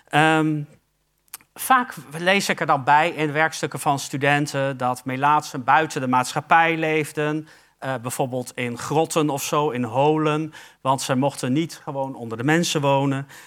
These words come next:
En, ehm, eh, zo hard was het jodendom, eh, over melaatsen, staat er dan soms zelfs bij. Maar Jezus herstelt hen en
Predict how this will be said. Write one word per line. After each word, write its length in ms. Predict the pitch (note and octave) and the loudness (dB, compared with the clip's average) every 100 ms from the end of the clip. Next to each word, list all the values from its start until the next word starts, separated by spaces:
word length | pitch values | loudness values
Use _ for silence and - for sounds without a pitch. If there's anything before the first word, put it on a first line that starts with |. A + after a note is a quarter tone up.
| - | -14
En, 460 | - C3+ C3+ C#3 C#3+ | -2 0 2 0 -4
ehm, 560 | B2+ B2+ B2+ B2 B2 B2+ - | -4 0 0 0 -2 -6 -8
eh, 640 | A#2+ A#2+ A#2 A#2 A#2 A#2 A2+ A#2 A#2 | -6 -4 -4 -4 -6 -10 -14 -18 -14
zo 280 | A#2+ F3 E3+ | -2 0 0
hard 300 | B2 E3+ - | 2 -2 0
was 200 | C#3+ C3+ | -6 -4
het 160 | B2 B2+ | -6 2
jodendom, 760 | D3+ D#3+ D3 C3+ C3 B2+ B2 | 2 4 2 2 2 0 -4
eh, 300 | - B2+ A#2 | -6 -6 -4
over 260 | C3 - B2 | -6 -6 -6
melaatsen, 720 | A#2 A2+ C3+ E3 - F3 F3 - | -4 2 2 2 -4 -6 -8 -10
staat 360 | - D#3 D3 | -2 0 0
er 80 | D3 | -2
dan 120 | C#3+ | -4
soms 320 | C#3 D3+ C#3+ | -4 -4 -4
zelfs 280 | - C3+ C3+ | -4 -6 -6
bij. 360 | B2+ B2+ B2+ C3 - - - - _ | -4 -2 -2 -6 -16 -20 -20 -20 _
Maar 140 | B2+ | -6
Jezus 500 | C3 D#3 G3+ - C#3+ | -2 -2 -4 -6 -14
herstelt 640 | - B2+ - D#3+ F3 F3+ - | -10 -10 -6 0 0 0 -4
hen 400 | D3 D3 D3+ C#3 | -4 -4 -6 -8
en 200 | A#2+ | -12